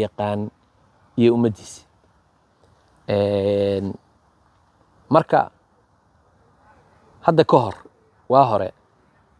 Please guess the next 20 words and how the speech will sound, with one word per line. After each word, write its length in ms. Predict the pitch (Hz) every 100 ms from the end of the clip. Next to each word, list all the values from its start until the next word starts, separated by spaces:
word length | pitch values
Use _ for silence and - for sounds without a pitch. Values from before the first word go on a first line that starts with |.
| _ _ _ _ _ - -
anoo 160 | 127 120
dhalinyaro 400 | 120 113 117 127
ah 140 | 107 98
oo, 120 | 98 - 98 92
dee, 320 | 101 - -
dhowr 160 | - 113
iyo 100 | 107
toban 220 | - 110
jir, 120 | - 107
waxaan 200 | 131 131
jiray 180 | - 131
baan 140 | 127
u 40 | 135
malaynayaa, 500 | 120 113 104 104 131 _ _ _ _ _ _ _ _ _ -
xaqiiqdii, 480 | 131 175 127 110 - -
siddeed 360 | - 139 156
iyo 40 | 117
toban 200 | 120 110
sano 220 | 104 98
meelahaas 560 | 101 104 92 90 -